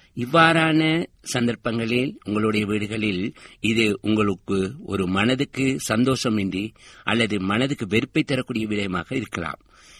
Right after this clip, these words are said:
எனவே, நாம் இதற்கு என்ன செய்ய வேண்டும்? இப்போது உங்களுக்கு புரிந்திருக்கும். இதற்கு நாங்கள்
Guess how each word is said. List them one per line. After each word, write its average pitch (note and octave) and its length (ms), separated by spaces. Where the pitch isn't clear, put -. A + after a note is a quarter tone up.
எனவே, F3 280
நாம் A#2+ 260
இதற்கு G#2 380
என்ன A#2+ 200
செய்ய F2+ 260
வேண்டும்? E2 420
இப்போது F#2+ 360
உங்களுக்கு F2 280
புரிந்திருக்கும். B2+ 580
இதற்கு G#2 360
நாங்கள் F#2 400